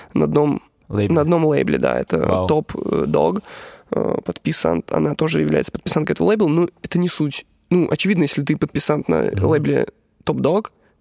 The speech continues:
Speaker 1: то это ты точно от такого гуру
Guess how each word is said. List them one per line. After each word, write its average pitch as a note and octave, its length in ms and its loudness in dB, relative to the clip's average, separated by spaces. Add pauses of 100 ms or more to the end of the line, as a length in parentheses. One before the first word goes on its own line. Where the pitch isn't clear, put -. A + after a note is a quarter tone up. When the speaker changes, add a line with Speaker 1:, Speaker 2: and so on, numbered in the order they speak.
Speaker 1:
то D3 300 2
это D3 520 0 (680)
ты C#3+ 240 -2 (160)
точно D3 540 0 (100)
от - 160 -4
такого C#3 520 0 (640)
гуру D3+ 580 2